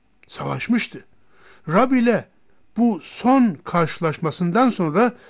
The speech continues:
Yakup'un hayatı değişti. Çünkü Rab onun uyluk kemiğinin sinirlerine dokunup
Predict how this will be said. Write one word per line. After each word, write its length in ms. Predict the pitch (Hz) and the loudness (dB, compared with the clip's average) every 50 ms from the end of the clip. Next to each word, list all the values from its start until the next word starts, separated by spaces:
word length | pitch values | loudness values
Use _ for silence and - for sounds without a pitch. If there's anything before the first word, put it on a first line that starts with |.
| _ _ _ | _ _ _
Yakup'un 720 | 139 135 160 165 160 - 170 160 143 185 208 202 185 143 - - | -2 2 2 2 2 0 -4 -2 2 4 4 4 4 2 -2 -10
hayatı 560 | - - 143 151 156 143 - - 185 147 117 | -6 -4 0 0 0 0 -2 -4 -6 -6 -4
değişti. 480 | 135 127 120 110 - - - - - _ _ _ _ _ - | -4 -6 -4 -4 -8 -10 -10 -14 -20 _ _ _ _ _ -10
Çünkü 400 | - - 269 254 - - 143 135 | -2 0 0 0 0 -2 -6 0
Rab 180 | 156 196 214 - - - | 2 0 0 0 -2 -4
onun 360 | 151 156 175 220 254 233 - - - - _ _ - | 0 2 4 4 4 4 2 -4 -20 -20 _ _ 0
uyluk 440 | 160 175 175 165 180 220 - - - | 2 2 4 4 2 0 -2 -4 -8
kemiğinin 580 | - 156 156 151 143 139 135 170 208 226 214 | -4 -2 0 0 0 0 2 4 4 4 2
sinirlerine 680 | 175 - - 170 156 156 147 147 147 143 143 143 131 | 2 -2 -2 0 0 0 0 0 -2 -2 -2 -4 -4
dokunup 360 | 131 123 - - 190 240 - | -4 -6 -2 0 0 0 0